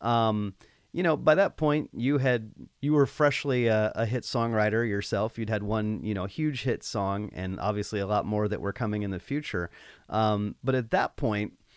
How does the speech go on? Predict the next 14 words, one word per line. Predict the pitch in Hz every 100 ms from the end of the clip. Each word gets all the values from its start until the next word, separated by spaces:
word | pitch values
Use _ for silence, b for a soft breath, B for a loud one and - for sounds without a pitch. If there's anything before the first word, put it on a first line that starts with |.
| b b b
um, | - 113 104 101
kinda | 98 170 170
new | 131 156 190
to | 135
the, | 101 107 101 -
to | 135
the | 117
world | 110 127 120 110
of | 101 104
being | 117 110
a | 101
successful | - - 120 110 - 107
commercial | - 110 110 -
songwriter, | 104 107 117 107 95 92